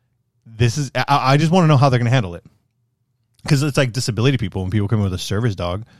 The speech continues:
you can't ask 'em why. You can't ask for any of that bullshit. You know, "Why do you have a service dog?" This and that. You can't ask for proof or anything. So are, are,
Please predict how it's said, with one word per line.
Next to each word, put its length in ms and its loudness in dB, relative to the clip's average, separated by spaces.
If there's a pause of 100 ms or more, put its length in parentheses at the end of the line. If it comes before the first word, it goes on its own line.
(500)
you 160 -4
can't 380 -4
ask 320 -6
'em 160 -6
why. 500 -4 (880)
You 100 -2
can't 240 -4
ask 320 -8
for 80 -6
any 120 -6
of 80 -8
that 160 -10
bullshit. 480 -10 (880)
You 100 -8
know, 320 -6
"Why 160 0
do 60 2
you 60 2
have 100 2
a 40 -2
service 240 -2
dog?" 200 -8
This 180 -8
and 80 -4
that. 60 -8
You 100 -6
can't 200 -2
ask 180 -2
for 80 -10
proof 340 -2
or 40 -8
anything. 280 -6
So 300 -4
are, 200 -8
are, 120 -8